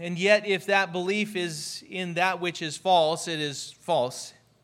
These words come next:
no matter how passionate you are. Paul knew this very well.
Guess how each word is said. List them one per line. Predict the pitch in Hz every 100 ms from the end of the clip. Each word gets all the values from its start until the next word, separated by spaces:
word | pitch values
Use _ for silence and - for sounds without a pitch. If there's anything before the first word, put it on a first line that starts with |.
| _ _ _ _ _ _ _ _ 143
no |
matter | 139 135 131
how | 139 143
passionate | 135 139 131 - 117 -
you | 123 123
are. | 101 98 120 _ _ _ _ _ _ _ _ _ _ _ _ _ _ _ _ _ _ _ _ _ _ _ _ _ _ _ _ _ _ _ _ _ _ _ _ _ _ _
Paul | - -
knew | 220 196 247
this | 151 123
very | 135 156 147
well. | 139 156 120 -